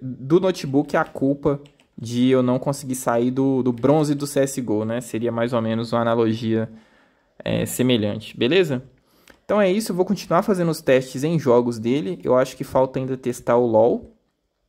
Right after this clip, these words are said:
Quero refazer o teste no Valorant, porque eu ainda não tinha colocado as configurações de desempenho no máximo. E sobre temperatura, gente, olha, o notebook ele fica,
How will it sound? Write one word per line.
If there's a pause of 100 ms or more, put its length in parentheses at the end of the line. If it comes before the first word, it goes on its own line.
(220)
Quero
refazer
o
teste
no
Valorant,
porque (440)
eu
ainda
não
tinha
colocado
as
configurações
de
desempenho
no
máximo. (840)
E
sobre
temperatura,
gente,
olha,
o
notebook
ele
fica,